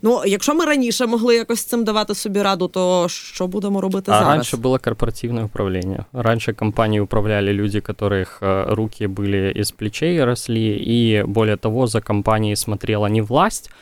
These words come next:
Speaker 2: а за компанией смотрел наблюдательный совет, в котором сидели такие люди, как, э, бывший вице-президент ExxonMobil, Shell там и так далее. То есть это были невероятно профессиональные люди,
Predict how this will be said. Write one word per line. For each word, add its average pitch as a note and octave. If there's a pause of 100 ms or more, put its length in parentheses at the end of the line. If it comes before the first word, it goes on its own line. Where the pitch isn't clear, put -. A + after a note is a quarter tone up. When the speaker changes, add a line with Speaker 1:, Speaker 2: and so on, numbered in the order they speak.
(140)
Speaker 2:
а A2
за G#2
компанией A2+
смотрел A2
наблюдательный G#2+
совет, C#3+
в -
котором A#2
сидели G#2 (300)
такие A2
люди, G#2+
как, G2+ (140)
э, G2
бывший A2
вице-президент G2+
ExxonMobil, G#2+
Shell A2
там F#2+
и F#2
так F#2+
далее. -
То A#2
есть -
это G#2+
были G#2+
невероятно G2+
профессиональные A#2
люди, F#3+